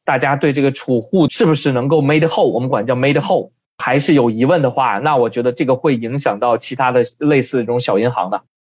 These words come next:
大家都会觉得，那我小银行，只要你不是 too big to fail，你可能都会有这种风险，这是联储绝对不想看到的。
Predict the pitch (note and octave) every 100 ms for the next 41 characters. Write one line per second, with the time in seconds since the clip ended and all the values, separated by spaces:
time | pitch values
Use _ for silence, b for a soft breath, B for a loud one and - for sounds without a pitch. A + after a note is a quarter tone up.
0 | - C3+ C3+ C3+ D#3+ D#3 C3+ A#2+ B2 C3+
1 | A#2+ G#2 A#2 - G2 A#2+ C#3 A2+ A#2 -
2 | C#3+ D3 C3 A#2+ C3 C#3+ - E3+ E3 C#3+
3 | C3+ C#3+ B2+ F#3 - - _ _ - A#2+
4 | C3 - A#2+ B2 E3+ E3 D#3 G#2 A#2 G#2+
5 | B2+ B2 - - _ _ _ - D#3+ -
6 | C3 C3 B2+ D3+ B2+ A#2 B2 C#3+ D3+ C#3
7 | G2 - B2 A2 F2